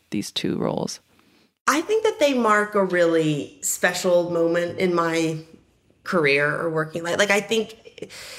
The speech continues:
Speaker 2: they just do. I mean, it's, it's really interesting too, though, as, you know, people are seeing me more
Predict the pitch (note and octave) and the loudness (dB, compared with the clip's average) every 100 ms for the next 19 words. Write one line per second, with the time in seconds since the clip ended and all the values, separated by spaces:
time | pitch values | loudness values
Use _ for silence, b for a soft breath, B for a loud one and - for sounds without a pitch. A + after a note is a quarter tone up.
0 | B B - _ _ - - A3 G#3 A#3 | B B -20 _ _ -6 2 4 4 2
1 | A#3 - F#3 F3 F3 - G3+ G3+ G#3 - | 2 2 4 6 4 4 2 4 2 0
2 | - B3 B3 - A3 - C4 D#4 A3+ A3 | -2 -2 -2 -6 -6 -4 0 4 4 4
3 | A#3 - G3+ F#3 G#3+ G#3 F#3+ E3 E3+ - | -2 0 0 2 2 2 4 4 2 -2
4 | F#3 F3+ F3+ F#3+ F3+ C#3+ D3+ - - _ | -2 0 -2 -2 0 0 -4 -10 -20 _
5 | _ _ _ _ _ _ - G3+ G3 F#3+ | _ _ _ _ _ _ -8 -6 0 0
6 | F#3 G3+ F#3+ F3+ F3+ F3 E3+ E3+ E3+ E3 | 2 2 2 2 2 2 2 4 2 0
7 | D#3 | -4